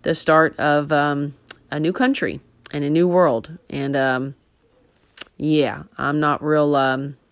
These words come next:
I'm just gonna do my best to have my faith, to keep my faith. I will, and I will follow my God, uh, wherever he needs me to go. But it's, it's gonna get scary, y'all.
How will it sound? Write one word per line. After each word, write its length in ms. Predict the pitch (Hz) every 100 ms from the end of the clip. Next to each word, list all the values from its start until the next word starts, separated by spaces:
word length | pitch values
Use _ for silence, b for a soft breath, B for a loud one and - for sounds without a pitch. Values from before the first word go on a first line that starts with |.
| _ - B B B B
I'm 120 | -
just 120 | 180 -
gonna 160 | 202
do 160 | 180 196
my 140 | 175
best 240 | 175 180 185
to 80 |
have 160 | 175 165
my 160 | 160 156
faith, 400 | 165 135 143 - - -
to 80 | -
keep 220 | - 175
my 160 | 170 170
faith. 420 | 175 165 160 -
I 140 | - 151
will, 400 | 151 156 156 156 b b b b
and 120 | 147
I 80 | 143
will 120 | 139
follow 320 | - 165 160
my 160 | 156 151
God, 480 | 160 151 143 135 143 - -
uh, 180 | 147 143
wherever 640 | 147 151 147 147 139 160 _ _ _ _ -
he 100 | -
needs 260 | 156 147 131
me 100 | 147
to 60 | 127
go. 360 | 120 135 90 - _ b b b b b -
But 120 | 139
it's, 140 | 143
it's 200 | - 151
gonna 160 | - 151
get 120 | 160
scary, 440 | 156 - 175 135 127
y'all. 240 | 123 123